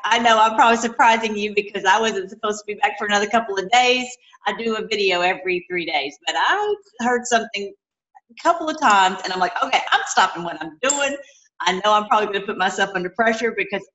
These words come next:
<laughs> I've got other things I've got to get to today. But I wanted to talk to you guys about this whole idea that has been foisted upon us, and we don't even realize it. We're told not to trust ourselves.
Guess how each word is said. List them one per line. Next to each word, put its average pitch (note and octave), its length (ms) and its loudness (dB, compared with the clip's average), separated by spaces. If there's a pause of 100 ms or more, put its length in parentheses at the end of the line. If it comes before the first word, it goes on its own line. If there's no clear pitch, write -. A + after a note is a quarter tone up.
(160)
<laughs> - 0 -
I've - 400 -8
got F3+ 180 2 (220)
other G#3+ 140 -4
things G#3+ 320 -2
I've E3 160 -4
got - 180 0
to F#3+ 80 -10
get G3 220 -10
to G#3 140 2
today. F3 260 0 (480)
But F4 80 -2
I - 80 0
wanted B3+ 260 -2
to G#3+ 100 -12 (200)
talk B3 180 -2 (200)
to F#3 60 -4
you F3 100 0
guys E3 260 0
about A#3 260 -6 (140)
this D#4 200 -6
whole D#4 440 -4 (680)
idea F#3+ 580 2 (140)
that G3+ 60 -4
has G#3 120 -2
been G#3+ 200 -2
foisted F#4+ 460 2
upon D4+ 300 4
us, E3 380 0 (220)
and A3+ 80 2
we A#3+ 80 4
don't C#4+ 140 4
even C#4+ 180 2
realize E3 480 2
it. - 140 -10 (760)
We're C#4 160 -2
told F4 460 2
not E4+ 180 4
to - 60 -6
trust F#4 340 4
ourselves. A3+ 640 2